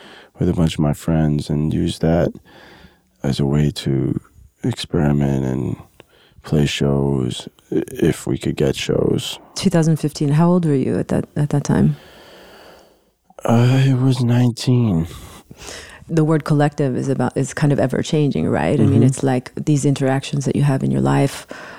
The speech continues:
Speaker 2: mean that the collective the definition changes and the equation changes and
Speaker 1: Yeah, I think there's, it's like an open revolving door for those who want to join in and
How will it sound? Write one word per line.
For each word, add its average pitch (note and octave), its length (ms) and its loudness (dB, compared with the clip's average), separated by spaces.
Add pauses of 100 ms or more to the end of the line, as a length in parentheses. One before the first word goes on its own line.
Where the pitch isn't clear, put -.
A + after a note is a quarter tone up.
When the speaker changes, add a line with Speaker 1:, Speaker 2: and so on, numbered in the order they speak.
(100)
Speaker 2:
mean D3+ 360 2
that C#3 140 0
the B2 80 0
collective C3 840 0 (400)
the C#3+ 260 -2
definition C#3+ 680 0
changes C3+ 680 0
and - 300 0 (440)
the C#3 140 0
equation C#3 540 0
changes C3 720 -2
and - 400 0 (120)
Speaker 1:
Yeah, A#2 360 4
I G2 40 -2
think A2+ 200 -2
there's, G2+ 180 0
it's G#2 280 -4
like G2 140 -4
an F2+ 120 0
open G2+ 400 0
revolving F#2 580 0
door G2 480 0 (760)
for - 240 -6
those F#2+ 400 0
who G2 160 -2
want F2+ 300 0
to F#2+ 440 -2
join G#2 420 0
in A#2+ 280 2
and F#2+ 280 -2